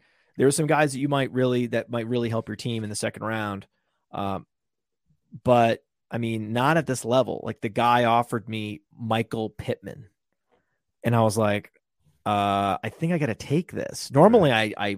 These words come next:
Speaker 1: always just reject the first offer, but I was like, "No, no, no, no, no." This felt like that, that time that someone offered me Diggs for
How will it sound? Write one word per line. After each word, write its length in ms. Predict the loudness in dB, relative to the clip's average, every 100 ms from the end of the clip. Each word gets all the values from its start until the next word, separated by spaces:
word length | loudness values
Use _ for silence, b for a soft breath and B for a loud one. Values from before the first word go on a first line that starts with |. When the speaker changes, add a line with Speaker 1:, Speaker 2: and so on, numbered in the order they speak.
| -8
Speaker 1:
always 400 | -2 0 2 0
just 220 | -4 -8 -8
reject 360 | -4 -4 -4
the 80 | -6
first 300 | -4 -4 -2
offer, 480 | -2 0 2 0 -2 _ _ _ _ _ 2
but 100 | 4
I 80 | 4
was 140 | 4
like, 180 | 0 -2 -6
"No, 320 | -2 2 4
no, 100 | 4
no, 140 | 2 2
no, 120 | 0
no." 260 | -2 -6 -2
This 220 | 0 0
felt 360 | 4 8 8 6
like 340 | 0 -2 -2
that, 180 | -2 0
that 200 | 0 0
time 360 | -2 -2 -2 -4
that 140 | -4
someone 320 | -4 -2 0 0
offered 340 | -2 -4 -6
me 140 | -8
Diggs 500 | -6 -2 0 0 -4
for 420 | -8 -4 -4 -4